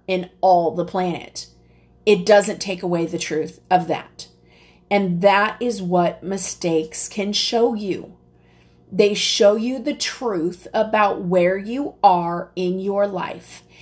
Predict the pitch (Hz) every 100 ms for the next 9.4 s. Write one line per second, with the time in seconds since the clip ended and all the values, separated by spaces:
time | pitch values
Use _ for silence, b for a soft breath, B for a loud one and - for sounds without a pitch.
0 | B B 208 208 202 196 185 208 233 277
1 | 226 220 - 240 285 294 - 403 480 381
2 | 208 180 214 330 - _ _ _ _ _
3 | _ _ _ _ _ - - - - 208
4 | 190 202 226 202 214 208 202 196 202 233
5 | 311 - - 208 269 - 233 262 262 240
6 | 240 - 214 208 269 247 - 277 277 -
7 | 320 415 415 359 359 339 320 359 359 359
8 | 339 - 330 320 320 294 262 349 381 311
9 | 269 269 294 -